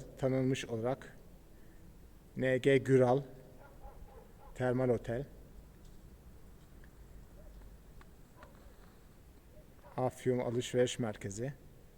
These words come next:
İkbal Çarşı, Outlet, Oruçoğlu.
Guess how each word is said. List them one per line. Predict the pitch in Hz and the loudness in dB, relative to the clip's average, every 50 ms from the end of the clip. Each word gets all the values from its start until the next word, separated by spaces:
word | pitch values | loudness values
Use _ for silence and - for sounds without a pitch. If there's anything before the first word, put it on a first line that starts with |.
| - - - - - - - - - - - - - - - - - - - - - - | -20 -20 -20 -20 -20 -20 -20 -20 -20 -20 -20 -20 -20 -20 -20 -20 -20 -20 -20 -10 -4 -4
İkbal | 131 - - - 131 127 127 - | -4 -2 0 2 4 4 4 2
Çarşı, | - - 123 117 117 - - - 127 127 143 - - - - - - - - - - - - - - | 0 -2 -2 -2 -2 -2 -2 -2 -2 -2 -2 -4 -8 -14 -18 -18 -18 -18 -20 -20 -20 -18 -14 -8 -4
Outlet, | 120 113 113 - - 117 113 135 - - - - - - - - - - - - - - - - - - - - - - | -2 -2 -2 -2 -2 -4 -2 -2 -4 -6 -10 -18 -18 -20 -18 -18 -18 -18 -18 -18 -18 -18 -18 -18 -16 -16 -16 -12 -6 -2
Oruçoğlu. | 123 123 127 123 - - 127 110 95 101 127 151 | 0 0 0 0 0 0 0 0 2 2 0 -2